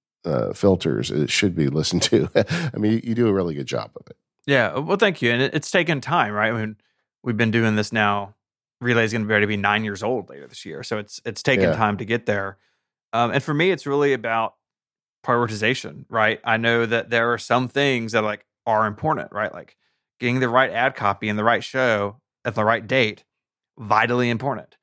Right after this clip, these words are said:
Speaker 2: There's a bunch of other stuff that happens in Slack that I can just deal with later, right? One thing in Slack in particular that I really use heavily is categories of channels. So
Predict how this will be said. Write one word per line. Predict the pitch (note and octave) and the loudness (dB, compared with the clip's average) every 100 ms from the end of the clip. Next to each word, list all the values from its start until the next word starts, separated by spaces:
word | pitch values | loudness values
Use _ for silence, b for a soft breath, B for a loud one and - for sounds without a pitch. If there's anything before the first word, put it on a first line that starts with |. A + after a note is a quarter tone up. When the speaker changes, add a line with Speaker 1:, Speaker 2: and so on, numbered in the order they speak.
| _ _ _ - | _ _ _ -2
Speaker 2:
There's | C#3+ | 2
a | |
bunch | G3 A#3 | 2 0
of | D3 | -2
other | G3 G3+ | 0 0
stuff | G#3 G3+ | -2 0
that | G3 | 2
happens | G3 G3+ | 2 0
in | G3+ | -2
Slack | G3+ G3+ | 0 0
that | D3+ | 2
I | C3 | 0
can | C3 | 0
just | A#2 G2+ | -4 0
deal | A#2+ | 2
with | G#2+ - | 2 -2
later, | A2 F2 D#2 _ _ | -4 -4 -10 _ _
right? | A2 G#2 G#2 - _ _ _ _ | -2 -2 -2 -6 _ _ _ _
One | B2+ C#3+ | -2 2
thing | D#3 | 2
in | C#3 | 0
Slack | - B2+ A#2+ | 2 2 2
in | A#2 | -6
particular | A2 A#2+ A#2+ G#2+ | -2 0 0 2
that | G#2+ | 2
I | G#2+ | 0
really | G2+ A2 A2+ A2+ | 0 0 2 2
use | G#2+ G2 | 0 -2
heavily | A2 G#2 G#2 G2+ G#2 | -2 -2 -6 -6 -8
is | A#2+ G2+ G2+ - - _ | -6 -6 -6 -14 -20 _
categories | - A#2 A2+ G#2 G#2 G2 G2 | 0 2 2 0 -4 -4 -10
of | G#2 | -14
channels. | - G2+ A2+ D3+ E3+ | -6 0 0 0 -4
So | - - | -12 -8